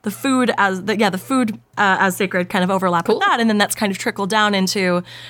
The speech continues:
Speaker 1: the kitsune udon, which isn't the same thing, but it's using a similar type of tofu, and it sort of became associated with being, like, a fox soup. <laughs> That's fun.
Speaker 2: Mm-hmm.
Speaker 1: That's what the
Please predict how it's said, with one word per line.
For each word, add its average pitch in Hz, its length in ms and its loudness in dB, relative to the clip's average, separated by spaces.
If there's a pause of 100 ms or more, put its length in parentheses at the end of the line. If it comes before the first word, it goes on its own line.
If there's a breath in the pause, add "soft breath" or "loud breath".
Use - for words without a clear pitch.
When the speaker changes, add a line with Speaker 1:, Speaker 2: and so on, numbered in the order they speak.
(120)
Speaker 1:
the - 80 -6
kitsune 196 460 0
udon, 240 420 2
which 202 220 -2
isn't 214 320 0
the 202 80 -4
same 180 460 0
thing, 269 200 2
but 202 140 0
it's 185 100 -10
using 196 240 0
a 185 40 0
similar 185 540 0 (200 loud breath)
type 180 240 0
of 170 340 -2
tofu, 202 440 2
and 175 100 0
it - 80 -10
sort 175 240 -2
of 160 200 -8 (560)
became 202 380 2
associated 175 640 0
with 175 160 -6
being, 170 280 -2
like, 170 180 -6
a 185 40 -6
fox - 600 0 (420)
soup. - 320 -2 (160)
<laughs> - 40 2 (880 loud breath)
That's - 200 2
fun. 202 400 0
Speaker 2:
Mm-hmm. 214 320 2
Speaker 1:
That's 294 300 -2
what 349 160 0
the 214 520 2